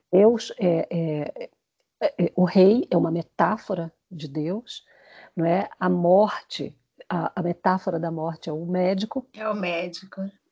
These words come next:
Speaker 1: É o médico, o médico que chega, e, e usando as palavras de um personagem, um médico maior chega e nos liberta, nos liberta da prisão do corpo.
Speaker 2: É.
Speaker 1: A caridade, a caridade, não só a caridade material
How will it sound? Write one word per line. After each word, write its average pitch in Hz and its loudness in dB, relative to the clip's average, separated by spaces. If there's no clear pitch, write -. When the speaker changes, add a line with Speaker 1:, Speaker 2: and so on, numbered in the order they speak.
Speaker 1:
É 185 6
o 190 8
médico, 180 0
o - 0
médico 180 2
que - -6
chega, 202 0
e, 190 4
e 170 2
usando 185 2
as 185 -4
palavras 170 2
de 165 -4
um 214 0
personagem, 175 -6
um 185 0
médico 170 -2
maior 175 2
chega 185 0
e 202 0
nos 185 0
liberta, 180 -2
nos 160 4
liberta 170 2
da 170 -2
prisão 160 -2
do 160 -4
corpo. 151 -8
Speaker 2:
É. 196 -2
Speaker 1:
A 214 -6
caridade, 202 2
a 180 -12
caridade, 180 -4
não 214 4
só - -2
a 214 2
caridade 180 -2
material 170 2